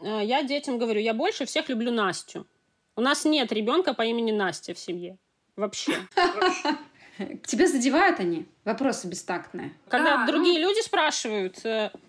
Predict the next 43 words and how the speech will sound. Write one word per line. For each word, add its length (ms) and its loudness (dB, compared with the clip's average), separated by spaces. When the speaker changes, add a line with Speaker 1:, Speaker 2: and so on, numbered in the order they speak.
Speaker 1:
зачем 320 0
я 100 2
понабирала 480 2
столько 320 -2
детей? 420 0
Сейчас 460 0
Speaker 2:
Да, 80 2
Speaker 1:
нет. 280 2
Speaker 2:
да. 60 0
Speaker 1:
Я 140 6
очень 200 0
сильно 560 2
о 80 0
них 200 -2
ранилась 580 0
несколько 480 -4
лет 200 -2
назад, 440 0
ну, 140 -2
лет 160 -2
пять, 220 0
наверное, 380 -4
назад. 360 -4
Мне 120 -4
было 180 -4
очень 240 -6
мучительно, 480 -6
потому 240 -6
что, 240 -6
э, 120 0
мне 200 4
хотелось, 720 0
э, 60 2
оправдаться 800 0
и 60 2
рассказать, 460 -2
что 220 -4
у 40 -2
меня 160 0
нет 220 -4
никакого 360 -4
меркантильного 760 -2
интереса, 680 -6